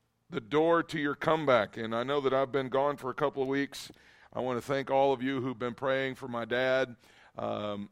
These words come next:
they found two masses on my dad about three weeks ago, uh, one in his,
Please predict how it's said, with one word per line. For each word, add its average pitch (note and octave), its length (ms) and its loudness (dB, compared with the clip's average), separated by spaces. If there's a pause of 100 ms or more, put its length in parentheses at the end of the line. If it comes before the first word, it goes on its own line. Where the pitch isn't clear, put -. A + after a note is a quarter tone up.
they B2 160 -2
found C3 400 0
two C#3+ 180 -6
masses B2+ 680 0
on B2 180 -2
my A#2 160 -2
dad A#2+ 380 2
about A2+ 280 -6
three D#3 300 -2
weeks B2+ 280 -4
ago, A#2 360 -2 (500)
uh, A2 160 2
one B2 240 -2
in B2+ 100 -4
his, A#2 420 -10